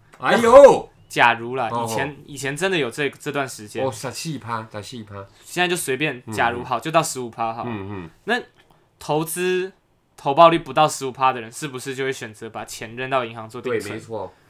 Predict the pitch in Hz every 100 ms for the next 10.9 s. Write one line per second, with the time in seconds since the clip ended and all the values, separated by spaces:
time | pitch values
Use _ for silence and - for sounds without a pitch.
0 | _ _ - 202 190 196 190 156 123 135
1 | 139 131 143 131 123 110 113 - 160 165
2 | 165 135 123 113 117 110 - 78 - 117
3 | 117 139 160 160 190 - 143 143 139 -
4 | 139 160 123 113 123 101 - 151 151 143
5 | 170 139 117 - 113 113 123 113 117 117
6 | 123 - _ 123 117 110 117 110 156 -
7 | 170 160 147 147 143 123 120 135 127 104
8 | _ - 113 117 139 117 139 _ _ _
9 | _ _ 147 143 123 113 - 113 101 -
10 | - 120 120 - 123 123 127 113 90